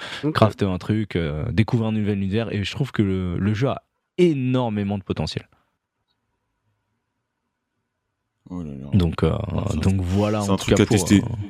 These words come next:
Speaker 2: ouais, c'est ça. C'est un jeu à tester, tu peux le faire à plusieurs en plus. Tu sais, c'est un jeu multi, tu joues à quatre et tout, quatre, cinq, tu fais ta petite team et, euh,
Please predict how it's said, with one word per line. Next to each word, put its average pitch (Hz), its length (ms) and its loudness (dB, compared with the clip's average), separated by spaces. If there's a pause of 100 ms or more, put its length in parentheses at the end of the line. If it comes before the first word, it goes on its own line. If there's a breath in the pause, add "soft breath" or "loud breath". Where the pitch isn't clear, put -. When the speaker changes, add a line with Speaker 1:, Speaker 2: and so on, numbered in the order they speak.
(300)
Speaker 2:
ouais, 110 140 8
c'est 104 100 2
ça. 95 180 2
C'est 104 80 -4
un 107 60 0
jeu 131 100 0
à 127 40 2
tester, 127 240 -2
tu - 80 -8
peux 127 80 2
le 110 60 0
faire 113 120 2
à 113 60 -2
plusieurs 127 300 -2
en 117 60 0
plus. 131 260 -4
Tu 92 120 0
sais, 123 160 2
c'est - 100 -4
un 98 100 -2
jeu 104 100 -2
multi, 113 420 -2 (280 loud breath)
tu - 80 0
joues 110 100 6
à 101 80 0
quatre 127 380 0
et 104 60 -4
tout, 120 260 -2
quatre, 107 140 0
cinq, 127 340 -2 (280 loud breath)
tu - 120 -4
fais 120 120 8
ta 101 140 6
petite - 180 -8
team 113 460 0
et, 73 220 -2
euh, 67 140 -4